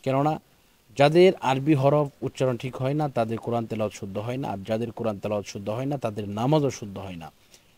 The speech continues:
এ ব্যাপারে আল্লাহ রাসূল সাল্লাল্লাহু আলাইহি ওয়াসাল্লাম বলেছেন, "রুব্বা কারিল কোরআন ওয়াল কোরআনু ইয়ালআনহু।"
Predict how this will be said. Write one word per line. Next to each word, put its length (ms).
এ 40
ব্যাপারে 260
আল্লাহ 200
রাসূল 200
সাল্লাল্লাহু 400
আলাইহি 140
ওয়াসাল্লাম 160
বলেছেন, 280
"রুব্বা 260
কারিল 560
কোরআন 440
ওয়াল 160
কোরআনু 440
ইয়ালআনহু।" 600